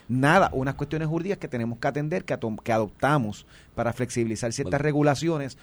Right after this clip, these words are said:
Speaker 1: o hacerle la vida más fácil a la gente durante la emergencia, que tenemos que ver inmediatamente, que lo que me extraña es que el legislador no haya mirado esto antes. ¿Sí? Nosotros llevamos ¿cuánto tiempo?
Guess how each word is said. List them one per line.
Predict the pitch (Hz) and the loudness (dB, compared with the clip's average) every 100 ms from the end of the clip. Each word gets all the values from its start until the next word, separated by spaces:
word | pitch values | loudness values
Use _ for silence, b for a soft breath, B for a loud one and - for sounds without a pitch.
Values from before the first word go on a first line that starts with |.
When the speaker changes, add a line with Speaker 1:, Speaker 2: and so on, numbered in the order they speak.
| b | b
Speaker 1:
o | - 113 | -2 -2
hacerle | 113 120 131 | 0 0 4
la | 135 | 4
vida | 143 143 | 2 2
más | 143 - | 0 -2
fácil | 135 156 | -2 0
a | 147 | 0
la | 135 | 0
gente | 151 151 | -4 -6
durante | 156 | -8
la | 147 | -6
emergencia, | 180 202 | -4 -4
que | 165 | -6
tenemos | 123 127 | -6 -6
que | - 165 | 0 2
ver | 214 196 B B B - | 0 -2 B B B -6
inmediatamente, | 151 151 151 160 196 214 151 | -2 0 2 4 2 -2 -2
que | 135 | 0
lo | 131 | 0
que | 127 | -2
me | |
extraña | 123 147 190 | -2 -2 0
es | |
que | 214 | 0
el | |
legislador | 196 170 143 160 | 2 4 2 2
no | |
haya | 170 | 0
mirado | 147 135 127 | 0 2 2
esto | 117 107 | 2 0
antes. | 190 - - - - | -2 -4 -12 -16 -8
¿Sí? | - 202 - B B | 0 0 -2 B B
Nosotros | 123 127 | -4 -2
llevamos | 139 151 | -2 -2
¿cuánto | 151 151 147 | -2 -2 -2
tiempo? | 120 107 90 | -2 -4 -8